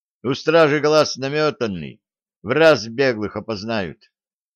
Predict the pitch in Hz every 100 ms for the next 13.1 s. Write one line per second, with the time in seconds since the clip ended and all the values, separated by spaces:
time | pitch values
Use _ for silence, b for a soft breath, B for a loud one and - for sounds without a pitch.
0 | _ _ _ - 160 - 123 120 120 143
1 | 139 131 127 127 113 127 139 - - 85
2 | 110 139 127 - 110 92 - _ _ _
3 | _ _ 147 160 139 156 170 160 147 -
4 | 143 156 131 135 123 117 120 113 131 131
5 | 139 139 139 - 123 107 76 - _ _
6 | _ _ _ _ _ - 170 151 113 113
7 | 139 127 135 120 - 110 127 120 104 131
8 | 131 104 120 117 147 131 - _ _ -
9 | 123 110 123 127 123 107 101 117 98 -
10 | 76 - _ _ _ _ _ _ _ _
11 | _ _ _ _ _ _ _ - 98 -
12 | 127 113 98 120 165 143 - 76 71 -
13 | 58